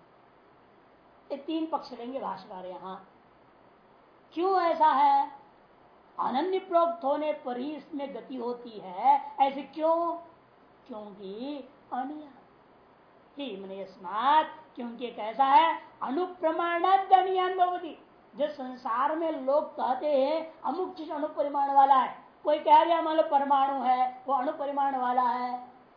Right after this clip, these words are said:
उससे भी कोई ना कोई अनुत्तर वस्तु होगी, और उससे भी अणियान है ये आत्मा, सूक्ष्म से भी सूक्ष्मतर से भी सूक्ष्मतम है, अतएव ये अनुभव में आना कठिन है।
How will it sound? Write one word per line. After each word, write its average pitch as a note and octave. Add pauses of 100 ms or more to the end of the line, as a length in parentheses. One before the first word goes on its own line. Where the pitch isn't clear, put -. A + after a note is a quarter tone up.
(220)
उससे D#4+
भी E4+
कोई D4+
ना D4+
कोई D#4+
अनुत्तर B3+
वस्तु A#3+
होगी, A#3+ (840)
और C4+
उससे F4+
भी G4
अणियान E4+
है E4
ये -
आत्मा, - (1700)
सूक्ष्म B3+
से D4+
भी D#4
सूक्ष्मतर D4+
से D#4
भी E4
सूक्ष्मतम E4+
है, C4 (640)
अतएव C4+
ये D4 (580)
अनुभव A#3
में A3
आना A#3 (280)
कठिन -
है। B2+